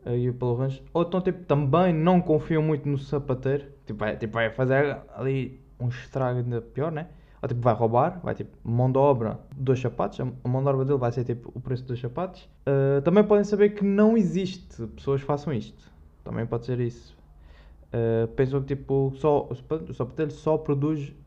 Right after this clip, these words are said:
eh, mesmo o sapato e não arranja. E mesmo que os cordões se rasguem, tipo,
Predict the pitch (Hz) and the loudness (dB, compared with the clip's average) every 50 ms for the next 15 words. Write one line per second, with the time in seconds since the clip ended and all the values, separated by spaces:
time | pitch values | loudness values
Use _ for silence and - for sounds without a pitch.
0 | - - - 123 127 127 127 131 127 123 127 127 123 123 - - - - 120 - | -12 -8 -6 -4 -4 -2 -2 -2 -2 -4 -4 -8 -8 -10 -10 -12 -12 -10 -8 -6
1 | - 127 - 123 120 113 - - 110 110 113 117 117 117 117 117 117 - - 113 | -6 -6 -4 -2 -4 -4 -4 -6 -6 -6 -6 -6 -6 -6 -6 -8 -8 -8 -10 -10
2 | - 107 104 104 - - - - - - - - - - - - - - - - | -8 -8 -8 -8 -10 -14 -18 -20 -20 -20 -20 -20 -20 -20 -20 -20 -20 -20 -20 -20
3 | - - - - - - - - - - - - 160 165 180 208 208 208 208 208 | -20 -20 -20 -20 -20 -20 -20 -20 -20 -16 -10 -6 -2 2 4 4 6 4 4 2
4 | - - - - 208 190 175 180 185 180 - - - - - - - 117 120 139 | 0 -8 -6 -2 0 0 2 2 2 2 0 -4 -10 -16 -16 -12 -6 -2 2 2
5 | 151 135 123 117 110 - 131 127 | 2 2 2 0 -2 -2 -6 -8